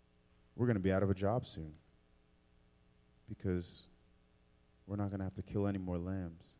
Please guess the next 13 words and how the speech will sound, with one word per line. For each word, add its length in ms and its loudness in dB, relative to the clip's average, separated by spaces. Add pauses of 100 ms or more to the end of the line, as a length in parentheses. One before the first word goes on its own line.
(1800)
This 140 2
is 100 0
the 80 4
one 180 4
who's 100 0
gonna 140 -2
take 260 -2
away 220 4
the 80 4
sins 320 -8
of 60 -4
the 80 -2
world." 320 -2